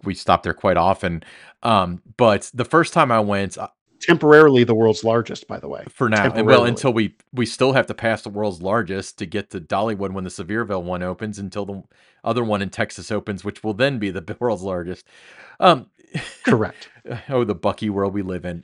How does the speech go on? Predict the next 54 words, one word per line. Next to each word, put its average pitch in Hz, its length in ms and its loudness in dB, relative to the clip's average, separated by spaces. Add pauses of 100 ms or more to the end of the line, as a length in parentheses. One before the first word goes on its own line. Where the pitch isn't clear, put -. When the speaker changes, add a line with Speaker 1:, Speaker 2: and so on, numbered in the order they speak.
Speaker 1:
Um, 135 360 2 (960)
so 143 360 6 (180)
Speaker 2:
<laughs> - 160 -10
Speaker 1:
first 170 220 4
time 175 140 2
I - 20 6
ever 160 100 0
went 160 140 0
to 147 60 -8
Buc-ee's, 113 640 -4 (200)
got 117 240 2
the 127 60 0
melt, 98 480 -2
loved 101 420 0
it. 87 380 -8 (340)
I - 60 -16
put - 180 -2
it 135 40 4
on 123 120 2
social 120 320 0
media. 98 440 -2
Everyone 110 280 -2
was 104 100 -6
saying, 117 220 -6
"Oh, 175 200 -4
you 180 100 -6
should 160 160 -8
try 175 160 0
the 156 100 -2
bri-, 151 320 -2
brisket. 151 500 -2
They've 156 100 0
got 156 180 -2
the 143 80 -6
best 147 380 -4
brisket." 143 520 -4 (360)
So 123 420 4
next 135 320 0
time 135 180 2
I 123 60 6
went, 104 440 0
I 110 80 -2
remember, 104 640 4
um, 90 380 0
of 139 120 -2
course, 117 220 2
I 110 40 4
had 104 60 2
to 90 60 -4
send 104 260 0
Don 95 220 2
a 90 40 -2
selfie 90 580 -2
at 87 180 -6